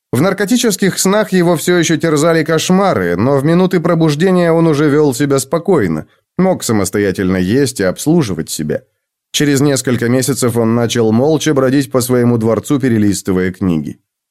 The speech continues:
Он брал вещи, и будто воспоминания, отодвинутые далеко вглубь сознания, постепенно поднимались на поверхность.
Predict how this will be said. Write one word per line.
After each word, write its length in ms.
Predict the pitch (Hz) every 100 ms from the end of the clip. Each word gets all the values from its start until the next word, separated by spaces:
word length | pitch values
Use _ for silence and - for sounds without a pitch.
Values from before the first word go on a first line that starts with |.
| -
Он 220 | 185 196
брал 260 | 214 214
вещи, 480 | 165 160 175 - -
и 140 | 131 120
будто 360 | 156 160 156
воспоминания, 960 | 131 131 - 143 151 165 202 185 139 113
отодвинутые 680 | 101 110 120 120 117 120 113
далеко 400 | 113 110 - 107
вглубь 320 | 107 113 92
сознания, 580 | 123 120 156 185 175 160
постепенно 640 | 147 120 135 151 135 135
поднимались 640 | 127 117 120 113 101 92
на 140 | 117 101
поверхность. 720 | 107 95 - - 58 - -